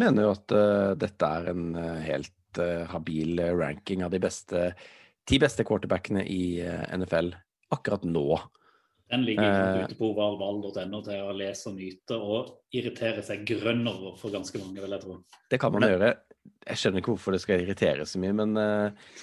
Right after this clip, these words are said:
Speaker 1: men nå er det jo jeg som har skrevet den, da, så det er kanskje derfor. Ehm, for å ta fort igjennom den, da, så er det jo på en måte kanskje ikke overraskende Patrick Mahomes, eh, som er nummer én. Den ubestridt, eh, beste quarterbacken i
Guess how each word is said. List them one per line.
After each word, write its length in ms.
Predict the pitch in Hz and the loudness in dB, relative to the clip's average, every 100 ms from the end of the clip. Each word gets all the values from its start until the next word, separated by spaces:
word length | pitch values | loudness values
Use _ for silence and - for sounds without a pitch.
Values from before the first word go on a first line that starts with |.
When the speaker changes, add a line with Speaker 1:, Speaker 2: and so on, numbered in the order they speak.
| - - | -20 -6
Speaker 1:
men 140 | 117 117 | 0 4
nå 80 | 107 | 6
er 60 | |
det 60 | 104 | 6
jo 20 | |
jeg 100 | 92 - | 4 2
som 80 | |
har 60 | 101 | -8
skrevet 280 | - 104 80 | 0 0 0
den, 60 | 101 | -2
da, 80 | |
så 160 | 117 110 | -2 0
det 60 | 95 | 0
er 100 | 98 | 0
kanskje 300 | 92 90 85 82 82 82 | -8 -4 -4 -2 -4 -4
derfor. 340 | 80 80 - 104 _ _ _ _ - | -4 -6 -6 -12 _ _ _ _ -6
Ehm, 680 | - 110 107 107 107 110 110 - _ - 110 - | 2 6 6 6 4 2 -2 -6 _ -16 -14 -10
for 200 | 127 117 | 0 0
å 40 | |
ta 160 | 117 107 - _ | 2 0 0 _
fort 260 | - 95 - | -14 -14 -2
igjennom 320 | 98 78 87 101 | 2 2 0 0
den, 140 | 117 | 2
da, 120 | 110 90 | 2 0
så 160 | - 87 | 2 2
er 40 | 82 | 2
det 40 | 92 | 0
jo 280 | 90 90 87 | -2 -2 -4
på 80 | - | -6
en 40 | 92 | -6
måte 120 | - | -6
kanskje 160 | 92 - | -10 -4
ikke 120 | 87 | -4
overraskende 560 | 78 76 - 90 82 80 | -4 -8 -8 -6 -6 -6
Patrick 300 | 80 87 82 | -8 -10 -8
Mahomes, 520 | 85 80 - - - | -8 -8 -12 -14 -8
eh, 80 | 87 82 | -8 -6
som 200 | 87 82 | -6 -4
er 140 | 80 | -4
nummer 240 | 87 92 87 | -4 -4 -4
én. 160 | 92 131 - _ _ _ _ _ _ - | -4 -6 -12 _ _ _ _ _ _ -10
Den 160 | - 92 | -4 -4
ubestridt, 600 | 80 78 - 78 - - | -4 -8 -8 -12 -10 -6
eh, 460 | 82 80 80 78 78 | -4 -2 -4 -4 -6
beste 320 | 80 - - - | -8 -10 -12 -12
quarterbacken 520 | - - - - 85 | -12 -12 -14 -12 -10
i 560 | 80 82 82 80 80 | -10 -10 -10 -12 -12